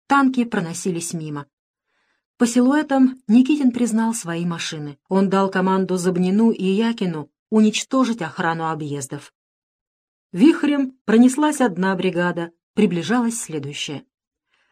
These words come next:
«Выводи на дорогу», — приказал Никитин водителю своей бронемашины. «Не отставать же нам! Гони!» Передовые бригады пронизали Славянск без единого выстрела.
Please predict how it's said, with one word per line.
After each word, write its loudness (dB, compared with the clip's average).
«Выводи 6
на 2
дорогу», — 2
приказал 0
Никитин -2
водителю -2
своей -2
бронемашины. -6
«Не 8
отставать 2
же 0
нам! -6
Гони!» 4
Передовые 4
бригады 0
пронизали 6
Славянск -2
без -2
единого 0
выстрела. -10